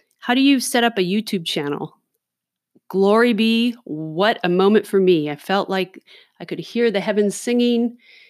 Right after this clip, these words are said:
and shining down on me. My teenager was asking me how to help him set up social media.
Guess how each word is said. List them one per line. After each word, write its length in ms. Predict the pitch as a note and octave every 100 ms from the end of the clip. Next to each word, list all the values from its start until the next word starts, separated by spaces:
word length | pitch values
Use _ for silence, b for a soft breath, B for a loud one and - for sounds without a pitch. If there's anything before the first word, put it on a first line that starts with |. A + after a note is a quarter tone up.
| B
and 100 | D3
shining 460 | - - G3+ G#3+ G#3
down 280 | F#3 E3+ E3
on 160 | D#3
me. 340 | D3 C3+ D3 -
My 260 | C#3+ C#3+ D3
teenager 540 | - A3+ A3+ G#3 G3+ F3+
was 160 | D#3+ F3
asking 380 | F#3+ - G3
me 260 | F3+ F3 F3+
how 220 | E3 G3+
to 80 | F#3+
help 220 | F3+ F3
him 120 | F3
set 220 | E3+ F3 E3
up 160 | -
social 320 | - E3+ -
media. 460 | F#3 G#3+ A3+ A#3